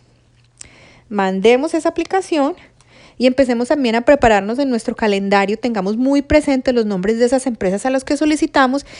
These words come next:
en caso de que nos llamen, no nos vayamos a sorprender, ¿cierto? Que recibamos una llamada telefónica y nos diga, "Mire, le estoy llamando de I B M, usted acaba de aplicar",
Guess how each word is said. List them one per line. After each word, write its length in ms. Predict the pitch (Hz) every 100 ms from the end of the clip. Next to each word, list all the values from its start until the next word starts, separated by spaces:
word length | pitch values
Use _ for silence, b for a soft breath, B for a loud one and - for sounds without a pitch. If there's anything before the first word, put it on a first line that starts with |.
| B B
en 100 | 214
caso 240 | 196 185
de 100 | 240
que 100 | 285
nos 200 | 294 285
llamen, 480 | 277 262 247 254 214
no 100 | 196
nos 120 | 196
vayamos 340 | 214 196 180 214
a 40 |
sorprender, 560 | 208 190 180 233 269 185
¿cierto? 340 | - - 185
Que 100 | 208
recibamos 340 | 202 202 190
una 160 | 247 247
llamada 300 | 233 202 196
telefónica 520 | 247 214 220 208 202
y 40 | 240
nos 100 | 233
diga, 160 | 269
"Mire, 160 | 277 254
le 80 | 233
estoy 220 | - 196
llamando 480 | 220 285 262 285 285
de 120 | 226
I 60 |
B 220 | 208 240 262
M, 140 | 254
usted 180 | - 220
acaba 260 | - 247
de 60 | 262
aplicar", 440 | 269 269 277 254